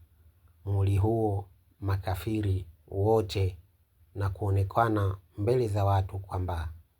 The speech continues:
ni makafiri. Lakini kupitia fimbo ya Nabiyullahi Musa alayhi salam, atatumia fimbo hiyo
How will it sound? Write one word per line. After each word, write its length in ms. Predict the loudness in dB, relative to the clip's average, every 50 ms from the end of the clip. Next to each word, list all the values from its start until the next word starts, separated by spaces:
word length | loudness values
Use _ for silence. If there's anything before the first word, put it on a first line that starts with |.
| _ _ _ _ _
ni 100 | -4 -2
makafiri. 720 | -2 -2 -2 -4 -4 -6 -4 -4 -4 -4 -4 -6 -8 -10 -12 -14 _ _ _ _ _ _ _ _ _ -6
Lakini 680 | -4 -4 -2 -2 0 2 2 2 4 2 -2 -4 -6 -12 -20 _ _ _ _ _ _ _ _ _ _ _ _ _
kupitia 800 | -14 -12 -8 -6 -6 -6 -4 -2 0 2 4 4 4 2 0 -6 -12 -20 _ _
fimbo 580 | -14 -4 -2 0 0 0 0 0 -2 -2 -4 -8 -10
ya 180 | -6 -4 -2
Nabiyullahi 800 | 0 0 0 0 2 2 2 2 0 0 0 0 2 2 0 0
Musa 460 | 0 2 2 0 0 0 -2 -4 -4 -2
alayhi 380 | -2 0 0 2 2 2 0
salam, 520 | 0 -2 -2 -2 0 2 2 2 0 -2 -6 -10 _ _ _ _ _ _ _ _ _ _ _ _ _ _ -10
atatumia 720 | -6 -4 -4 -4 -2 0 0 2 2 2 2 2 2 0
fimbo 340 | -2 -4 -6 -6 -4 -4 -4
hiyo 420 | -2 0 0 0 0 0 -2 -4